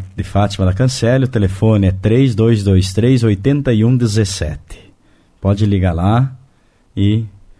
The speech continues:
fala com as nossas secretárias, que você também estará, é, sendo atendido e tendo a possibilidade também de nos ajudar na,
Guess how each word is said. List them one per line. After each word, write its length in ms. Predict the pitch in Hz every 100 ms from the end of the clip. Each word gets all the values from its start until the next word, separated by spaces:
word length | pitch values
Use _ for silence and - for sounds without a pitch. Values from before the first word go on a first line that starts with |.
| _ _
fala 280 | - 98 101
com 100 | 98
as 80 | 87
nossas 240 | 95 95
secretárias, 880 | - 95 85 76 92 104 117 113 - _ _ _ _ _ _
que 220 | 98 101
você 280 | 104 95 101
também 340 | 101 92 98
estará, 640 | 98 - 104 98 101 98 95 - - -
é, 760 | 92 95 92 90 90 87 82 - - - - - -
sendo 520 | - - 131 123 104 -
atendido 760 | - 92 127 113 113 135 147 170 - -
e 80 | 135
tendo 240 | 131 123
a 20 | 127
possibilidade 720 | 127 - 120 113 104 107 104
também 440 | 113 95 104 113 - - _
de 140 | 98 104
nos 240 | 113 107
ajudar 720 | 117 101 104 95 101 107 104 - - _
na, 840 | - 104 104 104 101 98 95 87